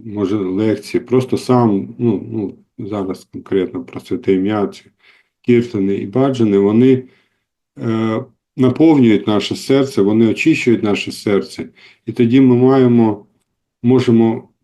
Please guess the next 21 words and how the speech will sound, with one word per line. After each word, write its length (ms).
отримати 640
цю 180
силу, 420
просто, 580
е, 40
слухаючи 840
святе 400
ім'я, 340
ми 140
можемо 420
отримати 600
силу 540
повторювати. 840
А 100
тим 200
більше, 340
якщо 260
ми 140
будемо 380
ще 240
і 460